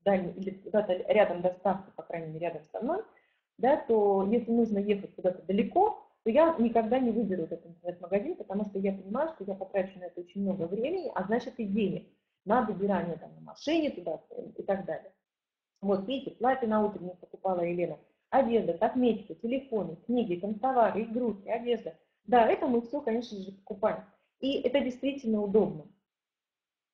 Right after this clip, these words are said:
И огромное количество людей, которые сейчас постоянно и регулярно делают эти покупки. Я, например, многие игрушки заказываю на, э, азиатских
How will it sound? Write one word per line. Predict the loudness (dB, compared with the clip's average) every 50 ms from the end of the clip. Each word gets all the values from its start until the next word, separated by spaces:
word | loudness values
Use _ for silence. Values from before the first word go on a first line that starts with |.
| _ _ _ _ _ _ 2
И | 6 8
огромное | 8 8 8 8 6 6 4 2
количество | 2 2 0 0 -2 -4 -6 -6
людей, | -4 -2 0 0 0 2
которые | 0 0 0 0 0 0 0
сейчас | -4 -6 -4 0 0 0 -2
постоянно | -4 -10 -4 0 2 4 4 4 4 4 2
и | 2 2
регулярно | 2 2 0 2 4 4 4 4 4 0 -4 -4 0
делают | 0 2 2 2 0 -2
эти | -4 -12
покупки. | -10 -8 -8 -6 -4 -4 -4 -4 -8 -20 -20 -20 _ _ _ _ _
Я, | 4 4 4
например, | 4 4 0 2 2 2
многие | 2 2 0 0 -2 -4
игрушки | -2 -2 -2 -4 -4 -6 -8 -6
заказываю | -4 -4 0 2 2 2 2 2 -2 -4 -4 -4 -4 -4
на, | -4 -4 -4 -6 -8 -8 -6
э, | -4 -4 -4 -4 -4 -2 -2
азиатских | 2 4 4 4 4 2 0 -6 -12